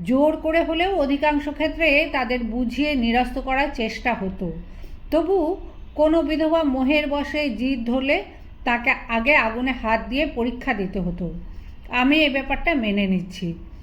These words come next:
এবার প্রশ্ন করি, আপনারা জোন অফ আর্কের নাম শুনেছেন নিশ্চয়ই? এই তো মাত্র সেদিন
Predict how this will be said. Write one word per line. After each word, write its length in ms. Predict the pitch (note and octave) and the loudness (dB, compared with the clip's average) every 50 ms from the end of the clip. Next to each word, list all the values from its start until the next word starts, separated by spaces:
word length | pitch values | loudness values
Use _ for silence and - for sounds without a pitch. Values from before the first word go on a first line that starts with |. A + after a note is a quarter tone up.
| - - - - - - - - | -14 -14 -14 -14 -14 -10 -6 -2
এবার 220 | A#3 A#3 C#4+ D#4 | 2 4 4 4
প্রশ্ন 380 | D#4 D#4 C4 C4 - - C#4+ C#4+ | 4 2 0 -2 -2 -2 -2 -2
করি, 480 | D4 D#4+ D#4+ D#4+ D4 B3 C4 D#4 - - - - - - - - - | 0 0 0 0 0 0 -2 -2 -6 -8 -14 -16 -18 -18 -18 -12 -6
আপনারা 680 | G#3 A3+ A#3+ B3 - - D4 D#4 D#4+ D#4+ D#4+ E4 E4 E4 E4 - - - - - G#3+ A3 G3 E3 | -2 -2 -2 -2 0 0 0 2 4 4 4 2 0 -2 -4 -8 -16 -18 -12 -8 -6 -6 -4 -2
জোন 340 | - C4 C4+ C#4+ D#4 D#4 D#4 | 0 2 4 4 4 4 6
অফ 220 | E4 E4 E4 - - - - - | 4 4 2 0 -4 -10 -6 0
আর্কের 380 | B3 B3+ C4 C4 - D#4 D#4 | 2 2 2 2 2 0 2
নাম 220 | D4+ D4+ D#4 D#4+ D4 | 2 2 2 2 0
শুনেছেন 480 | D#4 - D#4 D4 F4+ F4 - F#4+ E4+ | 0 0 0 0 0 0 0 0 0
নিশ্চয়ই? 500 | C4+ A#3+ A#3+ A#3 - C4 B3 B3 C#4+ - - - - - - - - - - - | 0 0 0 -2 -2 0 0 2 0 0 -4 -8 -12 -16 -16 -16 -16 -16 -14 -4
এই 200 | - B3 C#4+ F4 | 2 4 4 4
তো 140 | - - G#4+ | 4 2 -2
মাত্র 360 | G#4+ G#4+ G#4 G4+ G4+ F#4+ F#4 | -2 -2 -4 -4 -2 -2 -2
সেদিন 460 | E4 - D#4 C#4 B3+ B3+ A#3 G3 F3 | 0 2 2 2 2 2 2 0 0